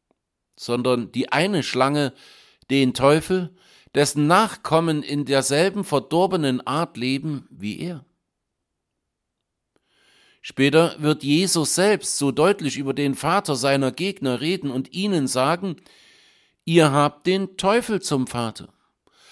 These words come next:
und nach eures Vaters Gelüste wollt ihr tun. Der ist ein Mörder von Anfang an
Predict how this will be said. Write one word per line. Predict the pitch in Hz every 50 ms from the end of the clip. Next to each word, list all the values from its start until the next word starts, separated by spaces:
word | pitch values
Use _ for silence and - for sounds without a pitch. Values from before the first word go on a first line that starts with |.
| - _ _ _
und | - 160 175 170
nach | 170 165 156 - -
eures | - 151 151 143 143 131 - -
Vaters | - - 135 135 143 139 - 139 120 - -
Gelüste | 139 135 135 175 202 196 - - - 196 151
wollt | 135 135 135 135 - -
ihr | 117 117 113
tun. | - - - 254 208 87 - - _ _ _ _ _ _ _ _ _ _ _ _ _ _ _ _ _ _ _ _ -
Der | 123 127 123
ist | 120 113 - 120
ein | 117 110 110
Mörder | 117 131 156 196 202 202 151
von | - - 117 98
Anfang | 85 110 120 - - 139 139 135
an | - 139 165 196 185